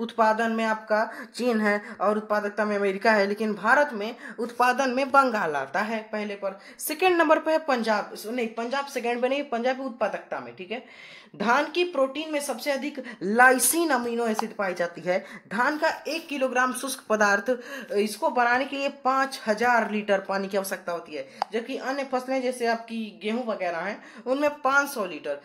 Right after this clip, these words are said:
देखिए, इसमें पाँच हजार लीटर जल की आवश्यकता होती है एक किलोग्राम शुष्क पदार्थ बनाने के लिए, अन्य फसलों में साढ़े चार सौ से पाँच सौ लीटर ही,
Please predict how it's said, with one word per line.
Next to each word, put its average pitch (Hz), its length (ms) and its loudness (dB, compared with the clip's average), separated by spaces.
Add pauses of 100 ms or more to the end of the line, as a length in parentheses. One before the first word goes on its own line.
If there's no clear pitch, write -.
(160)
देखिए, 233 200 -4
इसमें 285 400 -6
पाँच 285 360 4
हजार 254 380 2
लीटर 233 360 -4 (340)
जल 240 180 0
की 240 100 -2
आवश्यकता 226 400 0
होती 220 220 0
है 226 60 2
एक 220 240 -2
किलोग्राम 208 360 -4
शुष्क 226 240 -12
पदार्थ 185 260 -4
बनाने 170 260 -6
के 165 120 -10
लिए, 147 180 -6 (240)
अन्य 285 220 4
फसलों 277 320 -2
में 269 100 -2
साढ़े 240 280 0
चार 240 220 -2
सौ 233 120 -6
से 233 120 -6
पाँच 214 240 -4
सौ 196 120 -2
लीटर 139 300 -4
ही, 113 140 -12